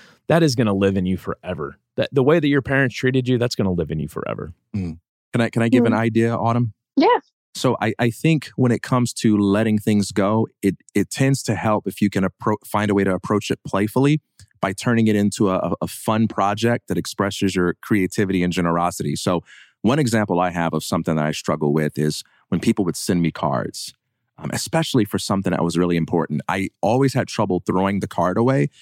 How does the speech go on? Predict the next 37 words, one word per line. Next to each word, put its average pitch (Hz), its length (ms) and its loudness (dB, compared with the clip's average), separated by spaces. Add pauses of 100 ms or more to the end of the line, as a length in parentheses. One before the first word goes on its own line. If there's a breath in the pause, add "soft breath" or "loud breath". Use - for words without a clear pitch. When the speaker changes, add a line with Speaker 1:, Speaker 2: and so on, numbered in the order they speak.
(240 soft breath)
Speaker 2:
because 120 200 2
I 107 120 0
felt - 200 -2
like 101 160 -2
I 101 80 0
was 85 200 -4
throwing 92 480 0
that 78 200 -2
person 73 380 -4
away. 55 280 -4
Speaker 1:
Mm. 113 380 0
Speaker 2:
It - 120 0
felt - 260 -2
so - 320 -2
unappreciative 107 880 0
Speaker 3:
Mm. - 40 -20
Speaker 2:
to 80 200 -2 (320 soft breath)
take - 240 -2
something 98 380 0
that 87 100 0
a 87 40 -2
person 95 380 -2
spent - 360 -2
some 95 160 0
time 98 460 0
looking 98 400 2
around 95 540 0
and 80 180 -4
thinking 101 300 2
about, 95 380 0
and 90 80 -2
then 92 100 2
they 82 120 -2
spent - 320 -2
money 98 280 2
on 92 160 0
it, 95 120 -2